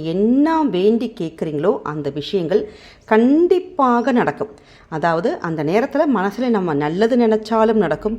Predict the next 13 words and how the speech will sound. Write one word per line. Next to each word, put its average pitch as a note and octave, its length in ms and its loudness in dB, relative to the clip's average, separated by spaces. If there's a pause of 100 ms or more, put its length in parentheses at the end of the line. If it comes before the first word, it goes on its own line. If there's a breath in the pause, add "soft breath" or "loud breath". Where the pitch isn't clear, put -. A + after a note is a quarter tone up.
(120)
கெட்ட A#3+ 300 -2
விஷயங்கள் A#3+ 540 -2
நினைச்சாலும் D#3 480 -4
அப்படியே D3+ 340 -4
நடந்துரும். C3 400 -6 (420 loud breath)
அதனால A3 440 2 (280)
எப்பயுமே A#3 520 -2
இது F#3+ 140 -6
மாதிரியான A#3+ 540 0
நல்ல G3 140 0
சக்தி - 500 -6
வாய்ந்த A3+ 440 2
நேரத்தை D#3 440 -4